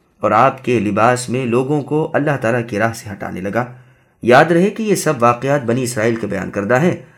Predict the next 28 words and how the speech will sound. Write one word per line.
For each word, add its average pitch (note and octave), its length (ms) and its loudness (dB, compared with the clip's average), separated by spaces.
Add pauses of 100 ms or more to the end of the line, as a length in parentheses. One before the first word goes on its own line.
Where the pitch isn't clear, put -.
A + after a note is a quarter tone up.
(240)
اور B2 140 8
ان C#3 120 4
سب E3+ 240 0
سے D#3 180 -2
زیادہ B2 340 4
منکر B2+ 380 0
واقعہ A#2+ 420 2
وہ A#2+ 180 2
ہے D#3 220 -4 (300)
جو G3 140 0
ابن F#3+ 140 2
ابی F3+ 200 2
حاتم C3 420 0
میں B2 100 -2
ہے B2 300 -4 (240)
اور C3 120 4
جو C3+ 220 2
اوپر C3+ 240 0
بیان G2 300 2 (100)
ہوا، - 160 -8 (460)
جس C#3+ 300 -2
میں E3+ 320 2
سلیمان C3+ 420 0
علیہ B2+ 100 -2
السلام A#2+ 380 0
کی A#2 140 -10
بیوی A2+ 220 2
صاحبہ G#2 480 -2